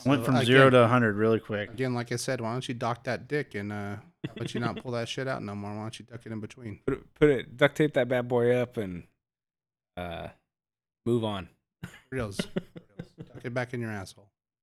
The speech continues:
Speaker 2: Go way back.
Speaker 3: Paint holster it, right?
Speaker 2: A-, anytime the old lady's feeling it, dude, put that bad boy in the mangina position and have at it.
Speaker 3: Oh, I mean, that's why he would be a great spokesman for Trojan,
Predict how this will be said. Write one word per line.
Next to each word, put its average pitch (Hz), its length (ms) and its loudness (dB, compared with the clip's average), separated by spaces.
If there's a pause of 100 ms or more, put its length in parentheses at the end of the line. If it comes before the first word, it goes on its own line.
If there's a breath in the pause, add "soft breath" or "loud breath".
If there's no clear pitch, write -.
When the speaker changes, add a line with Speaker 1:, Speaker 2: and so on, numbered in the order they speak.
(680)
Speaker 2:
Go 120 80 -4
way 127 200 -2
back. 110 300 -6 (140)
Speaker 3:
Paint 151 180 0
holster 107 420 0
it, 98 120 -2 (160)
right? 127 380 -4
Speaker 2:
A-, - 20 -18
anytime 147 480 -4
the 135 100 0
old 123 180 -2
lady's 123 260 -6
feeling 131 300 -6
it, 113 100 -10
dude, 143 240 -4
put - 680 -20
that 104 160 -6
bad 113 220 -6
boy 117 120 -6
in 113 80 -6
the 110 60 -8
mangina 104 520 -8
position 101 460 -18 (680)
and 95 100 -14
have 90 100 -12
at 87 80 -20
it. 76 40 -20 (460)
Speaker 3:
Oh, 139 140 -8
I 135 100 -6
mean, 131 420 -4 (280)
that's - 200 -20
why 143 280 -4
he 139 100 -4
would 127 100 -4
be 131 100 -4
a 123 40 -4
great 123 240 -8
spokesman 123 440 -8
for 98 220 -20 (680)
Trojan, 127 460 -2